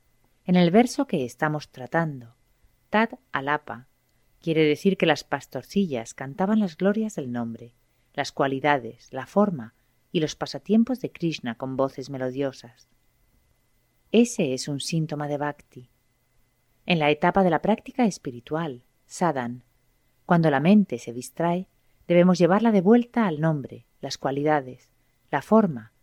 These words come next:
y los pasatiempos de Bhagavan. No existe un sadhan superior a ese. Ni siquiera es preciso alejar los pensamientos de disfrute mundano de la mente. La mente que tiende a meditar en el disfrute sensual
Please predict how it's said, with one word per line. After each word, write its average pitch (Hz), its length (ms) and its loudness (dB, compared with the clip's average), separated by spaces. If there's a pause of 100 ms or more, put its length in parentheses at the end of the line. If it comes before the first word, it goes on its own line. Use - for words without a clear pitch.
y 160 80 -6
los 143 160 -6
pasatiempos 135 600 -6
de 139 80 -6
Bhagavan. 127 480 -8 (1040)
No 208 120 8
existe 226 420 2
un 185 140 6
sadhan 240 420 -2
superior 131 460 -4
a 120 100 -4
ese. 123 320 -12 (960)
Ni 175 100 2
siquiera 208 480 6
es 135 120 -2
preciso 151 480 -4
alejar 143 340 0
los 147 140 -6
pensamientos 180 720 0
de 190 100 0
disfrute 196 580 -2
mundano 131 520 0
de 127 100 -4
la 127 100 -4
mente. 135 460 -10 (1000)
La 160 120 2
mente 202 500 8
que - 160 -8
tiende 156 280 2
a 147 40 6
meditar 151 480 4
en 220 100 10
el 175 140 8
disfrute 202 520 0
sensual 135 640 -2